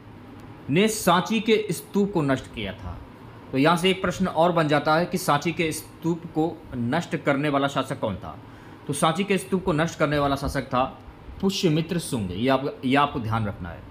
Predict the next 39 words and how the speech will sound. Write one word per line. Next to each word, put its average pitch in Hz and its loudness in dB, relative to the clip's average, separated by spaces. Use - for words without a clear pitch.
पुष्यमित्र 202 4
शुंग 175 2
की 180 4
राजधानी 127 2
क्या 147 4
थी? 160 -4
तो 139 0
यहाँ 151 6
से 175 0
एक - -2
प्रश्न 170 0
और 165 2
बन 156 2
जाता 143 2
है 156 0
कि 175 0
पुष्यमित्र 165 0
शुंग 151 0
की 156 0
राजधानी 156 2
कौन 165 -2
सी 107 -6
थी? 92 -8
तो 107 -10
पुष्यमित्र 165 -2
शुंग 151 0
की 156 2
राजधानी 123 2
थी 139 -2
पाटलिपुत्र। 123 2
तो 135 2
ये 139 4
सारे 151 4
फैक्ट 147 0
आपको 127 0
ध्यान 107 -2
में 98 -4
रखने 90 -8
हैं। - -14